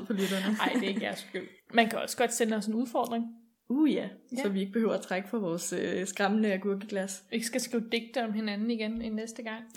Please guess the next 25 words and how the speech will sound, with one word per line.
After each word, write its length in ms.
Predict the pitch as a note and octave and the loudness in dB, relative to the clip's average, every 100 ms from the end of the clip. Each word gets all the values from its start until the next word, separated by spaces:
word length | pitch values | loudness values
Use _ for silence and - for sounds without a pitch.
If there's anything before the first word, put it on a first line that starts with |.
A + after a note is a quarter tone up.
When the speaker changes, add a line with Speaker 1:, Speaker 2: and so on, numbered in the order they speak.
| C4+ - | -2 -2
Speaker 2:
<laughs> 300 | - - - | -8 -14 -2
Ellers 320 | B3 F4+ F#4+ | 0 2 0
er 60 | C4+ | 0
der 120 | B3 | 0
vist 180 | A#3 A#3 | -2 -6
ikke 140 | E4+ | -8
så 80 | - | -6
meget 240 | F4 E4 E4 | -6 -4 -6
andet 200 | E4+ E4+ | -6 -8
at 60 | |
sige, 360 | D#4+ - E4 D#4+ | -8 -8 -6 -2
end, 240 | B3+ A#3 | 0 0
øh, 460 | A3 G#3+ G#3 G#3 G#3 | 0 -2 -2 -2 -2
vi 60 | A3+ | 0
håber, 320 | A#3+ C4 F#4 | 2 2 0
I 120 | A3+ | 0
har 60 | G3+ | -2
fået 200 | - G#3 | -6 -4
læst 340 | G#3 E4+ - F4+ | -2 -2 -4 -6
en 60 | D4 | -2
masse 300 | B3+ C4 D4+ | -2 -2 -8
de 60 | C4+ | -8
sidste 400 | - C#4 - D#4+ D#4 _ _ _ | -6 -6 -8 -10 -12 _ _ _
uges 220 | B3 A#3 | -10 -8
tid. 240 | - F4 | -6 -4